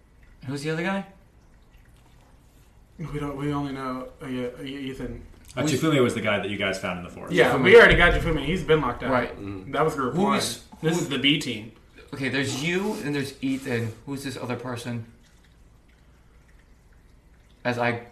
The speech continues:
Speaker 1: put my grip on her neck tighter.
Speaker 3: What do you mean?
Speaker 1: This
Speaker 2: Where
Speaker 1: other half-blood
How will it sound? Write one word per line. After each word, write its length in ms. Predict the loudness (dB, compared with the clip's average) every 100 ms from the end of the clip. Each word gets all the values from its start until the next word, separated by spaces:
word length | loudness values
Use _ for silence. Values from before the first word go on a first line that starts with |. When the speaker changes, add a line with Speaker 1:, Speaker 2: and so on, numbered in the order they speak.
| -16
Speaker 1:
put 140 | -8 -4
my 180 | -4 -4 -14 -20 -20 -20 -20 -20 -20 -12
grip 280 | -4 -2 -2
on 100 | -4
her 100 | -4
neck 280 | -4 -4 -8 -18 -16
tighter. 280 | -10 -4 -4
Speaker 3:
What 80 | -2
do 40 |
you 100 | -4
mean? 440 | -4 -4 -6 -8 -14 -20 -16 -6
Speaker 1:
This 120 | -2
Speaker 2:
Where 80 | -2
Speaker 1:
other 240 | 0 -2 -4
half-blood 720 | -4 -4 -6 -10 -2 -2 -2